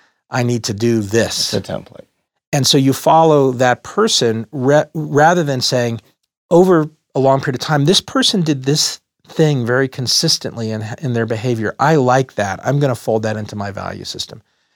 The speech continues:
Speaker 1: It's abstract and it's really hard. So I, I think I'm struggling a little to codify it, but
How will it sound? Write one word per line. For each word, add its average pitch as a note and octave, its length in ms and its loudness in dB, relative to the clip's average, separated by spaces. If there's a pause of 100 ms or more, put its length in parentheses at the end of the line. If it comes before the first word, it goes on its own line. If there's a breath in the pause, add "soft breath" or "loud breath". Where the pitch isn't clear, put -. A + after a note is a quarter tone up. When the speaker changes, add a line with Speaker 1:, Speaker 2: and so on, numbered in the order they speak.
(420)
Speaker 1:
It's - 120 -14
abstract A#2+ 560 -2
and A#2+ 120 -4
it's - 160 -10
really A2 200 -6
hard. - 440 -10 (140)
So C3 340 2 (600 soft breath)
I, G3+ 160 0
I G#3 80 2
think B3 200 0 (680)
I'm F3 160 -10
struggling F#3+ 420 2
a E3+ 60 4
little E3+ 260 4
to B2 400 0
codify F#3+ 520 0
it, C#4 100 -4
but - 180 -4